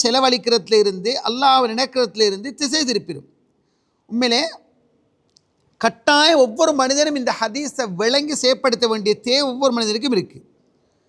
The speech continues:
அதாவது, அல்லாஹ்ட திருப்தியை பெற்று மறுமையில உயர்ந்த ஜன்னா-, ஜன்னாவ சொர்க்கத்தை அடையணுமாக இருந்தால், அவன் கட்டாயமாக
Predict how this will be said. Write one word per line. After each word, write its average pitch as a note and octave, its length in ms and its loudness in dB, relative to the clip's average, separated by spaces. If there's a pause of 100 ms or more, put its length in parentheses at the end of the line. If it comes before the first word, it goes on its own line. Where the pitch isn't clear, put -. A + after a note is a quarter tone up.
(760)
அதாவது, B3 600 2 (960)
அல்லாஹ்ட D#4 460 4
திருப்தியை C4 400 2
பெற்று A#3 600 -2 (320)
மறுமையில D4+ 600 4
உயர்ந்த C#4 520 2
ஜன்னா-, B3+ 600 2
ஜன்னாவ B3+ 460 2 (120)
சொர்க்கத்தை B3+ 440 0
அடையணுமாக G#3+ 720 2
இருந்தால், F#3 520 -2 (420)
அவன் A3 260 -4
கட்டாயமாக B3 1160 0